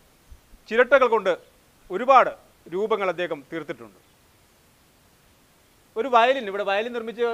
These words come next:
വെച്ചിരിക്കുന്നത് കണ്ടു. ഞാൻ ചോദിച്ചു, "സുരേന്ദ്രേട്ടന് ഈ വയലിനൊക്കെ ആയിട്ട് വലിയ ബന്ധമുണ്ടാകില്ലല്ലോ, വെളിച്ചപ്പാടെന്ന് പറഞ്ഞാൽ വാളൊക്കെ ആയിരിക്കും കയ്യിലുണ്ടാകും അല്ലേ?" അപ്പോൾ നല്ല അടിപൊളി വയലിൻ അദ്ദേഹം നിർമ്മിച്ചിട്ടുണ്ട്. അദ്ദേഹം അതിൻ്റെ photo ഒക്കെ കണ്ട് അതേപടി അവിടെ പകർത്തി വെച്ചിരിക്കുന്നു. അതുപോലെ തന്നെ ഒരുപാട്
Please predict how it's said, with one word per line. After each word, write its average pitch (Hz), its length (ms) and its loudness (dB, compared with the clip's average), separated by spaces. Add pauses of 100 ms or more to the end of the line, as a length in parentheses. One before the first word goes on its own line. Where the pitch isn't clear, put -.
വെച്ചിരിക്കുന്നത് 214 440 -8 (100)
കണ്ടു. 170 200 -6 (100)
ഞാൻ 175 140 -12
ചോദിച്ചു, 196 220 -10 (180)
"സുരേന്ദ്രേട്ടന് 196 540 -8
ഈ - 100 -14
വയലിനൊക്കെ 185 360 -6
ആയിട്ട് 214 180 -4
വലിയ 214 180 -2
ബന്ധമുണ്ടാകില്ലല്ലോ, 185 600 -4
വെളിച്ചപ്പാടെന്ന് 208 480 -2
പറഞ്ഞാൽ 202 220 -4
വാളൊക്കെ 196 420 4
ആയിരിക്കും 139 260 -8
കയ്യിലുണ്ടാകും 120 420 -10
അല്ലേ?" 139 120 -8 (640)
അപ്പോൾ 190 160 0 (300)
നല്ല 214 180 0 (160)
അടിപൊളി 214 340 -2 (240)
വയലിൻ 185 340 2 (480)
അദ്ദേഹം 185 260 -4
നിർമ്മിച്ചിട്ടുണ്ട്. 165 520 -8
അദ്ദേഹം 170 240 -8 (140)
അതിൻ്റെ 170 280 -10
photo 165 240 -4
ഒക്കെ 185 200 -6
കണ്ട് 170 180 -4 (460)
അതേപടി 247 420 6 (420)
അവിടെ 170 220 -4 (280)
പകർത്തി 165 400 -8 (160)
വെച്ചിരിക്കുന്നു. 143 460 -18 (540)
അതുപോലെ 262 260 0
തന്നെ 262 160 -6
ഒരുപാട് 247 240 0